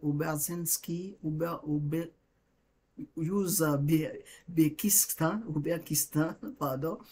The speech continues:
Espagne, Égypte, euh, République Dominicaine. Et puis, en groupe D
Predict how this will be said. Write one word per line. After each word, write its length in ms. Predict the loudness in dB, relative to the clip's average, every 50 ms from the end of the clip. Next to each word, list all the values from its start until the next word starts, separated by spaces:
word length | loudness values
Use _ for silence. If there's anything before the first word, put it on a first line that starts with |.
| -20 -20 _ _ _ _ _
Espagne, 640 | 0 2 2 2 0 0 -2 -2 0 0 0 -2 -4 -8 _ -4
Égypte, 580 | 0 0 0 0 0 2 2 2 2 2 0 -4 -4 -6 -8 _ _ -6
euh, 200 | -4 -2 -2 -2 -4 -8 _ -10
République 720 | -4 -2 -2 -2 -2 -4 -8 -4 0 0 0 0 -2 -4 -6 -6
Dominicaine. 1000 | -4 -4 -2 -2 -2 -4 -4 -6 -8 -8 -6 -4 -2 0 0 0 0 0 -2 -4 -8 -12 -18 -20 -20 -20 -20 _ _
Et 200 | 2 4 4 4
puis, 340 | 2 0 -2 0 2 4 4
en 80 | 4 2
groupe 300 | 0 -2 -4 -2 0 2
D 580 | 2 2 2 0 2 4 4 4 4 2 -2